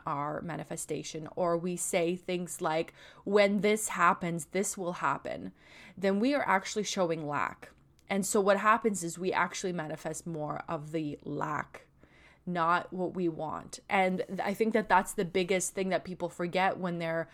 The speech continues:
quote unquote trying to manifest is they think about the not having, the, or saying like, "I will buy that car when I have enough money in my bank account," or "I will, you know, sign that lease for a business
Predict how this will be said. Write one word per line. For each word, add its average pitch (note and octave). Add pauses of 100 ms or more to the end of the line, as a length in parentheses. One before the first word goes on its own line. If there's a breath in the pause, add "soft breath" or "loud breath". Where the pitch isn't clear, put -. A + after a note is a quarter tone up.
(200 loud breath)
quote G3
unquote F3+
trying F3
to F3
manifest E3+
is F3
they F#3
think F#3+
about F#3+
the E3
not E3
having, - (600 loud breath)
the, F3 (260 soft breath)
or F#3
saying F#3
like, E3 (180 loud breath)
"I F3
will F3+
buy D#3+
that E3
car E3 (100)
when F3
I E3+
have E3+
enough D#3+
money E3
in D3
my C#3
bank D#3+
account," B2+
or F3+
"I F3+
will, F3 (1000 loud breath)
you A3
know, F#3
sign F#3
that -
lease G3
for F3+
a F3
business E3